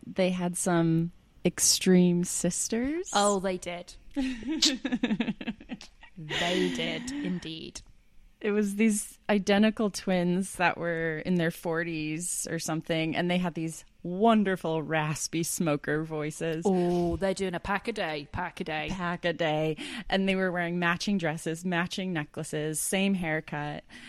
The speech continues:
Speaker 1: And they're fighting about whether they should get a butterfly cake or a bulldog cake for their mom's
Speaker 2: Yeah.
Speaker 1: seventieth birthday. And Buddy's
Speaker 2: Yeah.
Speaker 1: just like, "Ugh." And he's like,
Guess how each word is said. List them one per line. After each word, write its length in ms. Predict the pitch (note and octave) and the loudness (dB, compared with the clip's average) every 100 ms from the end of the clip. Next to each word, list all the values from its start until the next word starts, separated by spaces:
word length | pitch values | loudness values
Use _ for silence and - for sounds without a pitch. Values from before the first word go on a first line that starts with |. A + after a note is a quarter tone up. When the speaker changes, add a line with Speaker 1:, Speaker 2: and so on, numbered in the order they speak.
| - - | -20 -6
Speaker 1:
And 480 | F3+ E3+ D#3+ E3+ - | -2 0 0 -2 -2
they're 220 | G3 F3 | 2 2
fighting 800 | F3+ - - F#3+ F3 F3+ E3+ F3 | 0 -12 0 2 4 2 2 0
about 480 | E3+ F3 D3+ D3 - | 0 0 2 2 2
whether 300 | F3+ E3+ E3 | 2 2 2
they 140 | D#3+ | 0
should 180 | E3 - | -2 -4
get 100 | E3 | -4
a 60 | D#3+ | -4
butterfly 640 | D#3 E3 F3 F3+ F#3 F3 | 0 0 0 -2 -4 -4
cake 300 | F3 F#3 F3 | -2 -4 -2
or 120 | D3+ | -4
a 60 | D#3+ | -4
bulldog 720 | D3+ E3+ E3 E3 C#3+ C#3+ F3 | -2 -2 -2 -2 -2 -4 -8
cake 340 | - E3+ E3 - | -6 -4 -4 -6
for 140 | F#3 | -4
their 140 | E3+ | -2
mom's 360 | F3+ F3+ F3+ F#3 | 0 0 0 -2
Speaker 2:
Yeah. 40 | |
Speaker 1:
seventieth 560 | - E3 D#3+ D#3+ E3+ - | -2 -4 -4 -4 -6 -4
birthday. 760 | D#3+ E3 - - D3 D3 D#3 - | -4 -4 -6 -4 -2 -2 -4 -4
And 220 | - E3+ | -6 -2
Buddy's 280 | E3+ D#3+ E3 | 0 2 0
Speaker 2:
Yeah. 60 | F3 | 0
Speaker 1:
just 160 | D#3 | 0
like, 320 | D3 C#3 C3 _ - | 0 0 -2 _ -2
"Ugh." 600 | E3 C#4+ C4+ G#3+ F3+ F3 | 2 4 6 4 2 -2
And 160 | F#3 E3+ | -4 -4
he's 160 | E3 D#3 | -2 -4
like, 180 | D#3 | -4